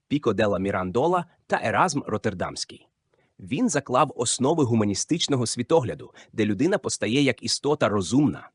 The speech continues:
вільна у своїх судженнях і відповідальна за своє життя. Петрарка не лише повернув Європу до античної спадщини, а й навчив її по-новому дивитися на світ і саму себе.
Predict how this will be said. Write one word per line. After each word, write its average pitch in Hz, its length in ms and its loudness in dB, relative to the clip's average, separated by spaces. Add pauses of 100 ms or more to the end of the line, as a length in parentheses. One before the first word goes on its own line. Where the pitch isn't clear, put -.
вільна 113 360 2
у 92 80 -4
своїх 98 300 -6
судженнях 180 500 0 (160)
і 226 100 -4
відповідальна 131 720 -2
за 104 120 -4
своє 98 340 -2
життя. - 460 -8 (1900)
Петрарка - 500 0
не 147 120 6
лише 147 360 2
повернув 110 480 2
Європу 101 420 2
до 95 100 0
античної 92 540 -2
спадщини, - 600 -4 (340)
а 147 120 2
й 147 40 2
навчив 156 500 -2
її 190 240 -2
по-новому 139 640 2
дивитися 101 500 -2
на 90 100 -8
світ 135 380 -6
і - 60 -8
саму 101 280 -2
себе. - 420 -6